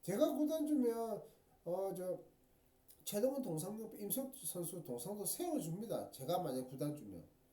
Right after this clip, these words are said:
정말 납득이 안 가는 거 정말 많이 합니다. 롯데 구단에서. 정말 뭐 에프에이를 잘 데리고 오나 돈만 많이 주고, 아유, 참 진짜 답답합니다. 하여튼 롯데 구단이 두 선수 빠른 시일 내에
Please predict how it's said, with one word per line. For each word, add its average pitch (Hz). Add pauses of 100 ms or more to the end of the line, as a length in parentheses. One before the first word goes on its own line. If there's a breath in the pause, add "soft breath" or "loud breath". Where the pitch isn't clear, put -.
(180)
정말 170
납득이 220
안 131
가는 151
거 135 (680 loud breath)
정말 214
많이 -
합니다. 165
롯데 117
구단에서. 120 (140)
정말 120 (120)
뭐 120 (380)
에프에이를 240
잘 -
데리고 165
오나 131 (540)
돈만 170
많이 123
주고, 127 (180)
아유, 123 (220)
참 -
진짜 - (840)
답답합니다. 123
하여튼 208 (380 loud breath)
롯데 202
구단이 190 (160)
두 175
선수 165
빠른 175
시일 208
내에 160